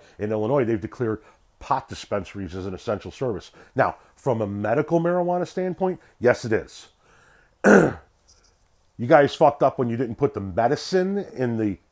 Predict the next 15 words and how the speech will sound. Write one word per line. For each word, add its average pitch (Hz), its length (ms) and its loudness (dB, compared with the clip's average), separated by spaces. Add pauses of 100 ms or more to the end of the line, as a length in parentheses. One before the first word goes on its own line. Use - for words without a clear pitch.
drugstores 165 880 2
like 98 200 -2
everything 101 340 -2
else. 139 260 0 (260)
Then 107 140 -2
you 107 80 -2
wouldn't 104 200 -4
have 110 140 0
to - 40 -8
have 101 160 0
the - 60 -14
fucking 87 300 -4
pot - 280 -6
dispensaries 165 520 -4
open, 170 260 -4